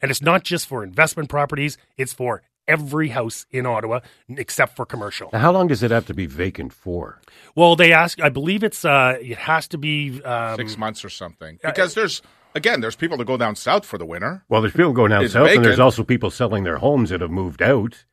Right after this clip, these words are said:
Speaker 2: and say it doesn't sell for three, four months. They're still okay.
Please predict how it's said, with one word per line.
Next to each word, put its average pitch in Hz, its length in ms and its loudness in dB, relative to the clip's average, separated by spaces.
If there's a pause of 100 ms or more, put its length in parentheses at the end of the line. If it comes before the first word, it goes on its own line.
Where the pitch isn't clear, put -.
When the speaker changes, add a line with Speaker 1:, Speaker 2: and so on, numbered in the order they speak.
(160)
Speaker 2:
and - 80 -12
say 120 140 0
it 107 60 0
doesn't 90 260 -4
sell 110 240 -6
for 92 120 -14
three, 95 220 -8
four 80 220 -8
months. 95 260 -4
They're 85 140 -10
still 82 240 -10
okay. 71 340 -12